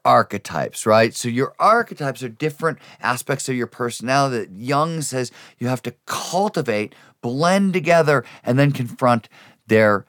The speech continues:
shadow side, right? But the archetypes are essentially how we carry the weight of the past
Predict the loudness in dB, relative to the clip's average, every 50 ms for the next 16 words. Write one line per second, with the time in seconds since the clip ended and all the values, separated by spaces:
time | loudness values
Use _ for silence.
0 | _ _ -12 -10 -8 -4 -2 0 2 2 2 2 2 0 0 -2 -6 -10 -10 -12
1 | -12 -14 -16 -12 -6 -2 -2 0 0 -2 -4 -6 -10 -18 -20 -14 _ -10 -10 -6
2 | -2 2 2 2 2 0 -2 -6 -6 -4 -4 -2 0 0 0 0 -2 -2 -4 -4
3 | -4 -4 -6 -6 -2 -2 -2 -2 -2 -6 -8 -6 -2 -2 0 0 -2 -4 -4 -2
4 | -2 -2 -2 -2 -4 -8 -10 -8 -4 0 0 0 0 -2 -6 -12